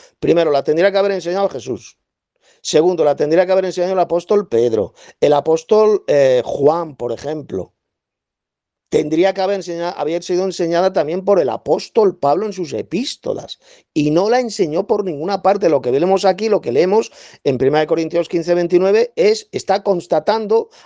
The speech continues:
algo, una práctica que hacían los cristianos de Corinto, nada más. Y les pregunta, "Entonces, ¿por qué os bautizáis por los muertos si los muertos no resucitan?". Nada más. Está constatando algo, una práctica inventada por ellos que hacían ahí en esa iglesia.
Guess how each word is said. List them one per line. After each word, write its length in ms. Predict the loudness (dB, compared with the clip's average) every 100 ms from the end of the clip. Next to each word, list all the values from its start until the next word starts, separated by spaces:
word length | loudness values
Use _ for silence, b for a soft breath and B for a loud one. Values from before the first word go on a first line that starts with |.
| b -6
algo, 560 | -2 0 0 -2 0 0
una 360 | 0 -4 -4
práctica 720 | 2 2 2 -2 -4 0 2
que 140 | 2 0
hacían 320 | 0 0 2
los 160 | -2 -4
cristianos 500 | -6 -4 0 0 2
de 100 | 0
Corinto, 480 | 0 0 -4 -2 0
nada 220 | 2 2
más. 440 | 2 -2 -6 -14 _ _ _ _ _ _ _ _
Y 100 | 0
les 140 | 2 2
pregunta, 420 | 2 2 4 2
"Entonces, 240 | 2 0
¿por 160 | 0 -2
qué 80 | 0
os 100 | 0
bautizáis 460 | -2 -4 -4 -4
por 140 | 0 2
los 120 | 2
muertos 380 | -2 0 0 0
si 80 |
los 140 | -2 -2
muertos 280 | -4 -2 -2
no 120 | 0
resucitan?". 560 | -2 -2 -2 0 0 0
Nada 220 | 0 2
más. 400 | 0 -2 -8 -18 _ _ _ _ _ _
Está 300 | -12 -2 0
constatando 800 | 0 0 0 0 0 0 0 0
algo, 320 | 0 0 0
una 260 | -2 -2 0
práctica 380 | 0 2 2 2
inventada 540 | 2 0 2 2 2
por 160 | 2 0
ellos 280 | 0 -4
que 100 | -2
hacían 260 | -4 0 0
ahí 220 | 2 2
en 80 | 0
esa 160 | 0 -2
iglesia. 360 | 0 0 0